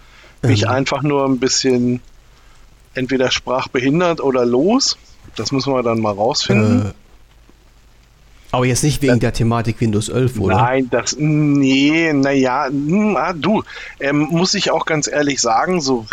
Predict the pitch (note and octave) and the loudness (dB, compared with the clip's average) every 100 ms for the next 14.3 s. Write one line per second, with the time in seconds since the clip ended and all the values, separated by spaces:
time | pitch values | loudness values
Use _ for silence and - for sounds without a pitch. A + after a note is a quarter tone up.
0 | G2+ C#3 - - F#3+ F3 - - C3+ - | -6 -6 -6 -6 -6 -6 -6 -2 -2 -2
1 | C#3 - B2+ - - G2+ G2 - D#3+ B3 | -6 -4 -4 -4 -4 -6 -6 -4 -2 -2
2 | - - - - - A#2+ A#2+ A#2 D3 - | -8 -20 -20 -12 -6 -4 -2 0 0 2
3 | A2+ A2+ A2 A2+ D#3+ G3+ - - - B2 | 0 0 -2 -2 -2 -2 -6 -18 -6 -4
4 | B2 B2+ A#2 - - A#2 F#2+ G2 A#2 F#3 | -2 -2 -2 -4 -8 -8 -6 -2 0 0
5 | F3+ F#3+ F#3+ G3 G3 - - - - - | 0 0 0 0 -2 -4 -14 -20 -20 -6
6 | C3+ C#3+ C#3+ C#3+ C#3 - - - - A2+ | -2 0 0 -2 -6 -14 -20 -20 -16 -8
7 | A2 A#2 A#2+ C#3 B2+ - - D3 - C3 | -2 0 0 -2 -4 -6 -2 -2 -2 -2
8 | A#2+ C#3 E3+ A#3 C#4+ - - - - - | -2 0 2 4 2 -2 -14 -20 -20 -12
9 | - A#2 D3 G3 G#3+ G#3+ - D#3+ - _ | -4 -2 0 0 0 -2 -4 -8 -8 _
10 | D#3+ D#3 D#3 D3+ C#3+ B2+ - B2+ B2 - | -2 0 2 2 0 0 0 -2 -2 -2
11 | C3 - B2+ A#2+ - - A#3 C#4 - - | -2 -2 -4 -4 -4 0 2 2 0 -8
12 | - - - G#3+ G#3 G3 D3+ B2+ D#3+ - | -14 -8 -2 0 0 0 -2 -2 0 0
13 | A3 C4 - - - - - B2 - - | 2 0 -4 -16 -20 -8 -4 -2 -2 -2
14 | G#3 - - | -2 -4 -8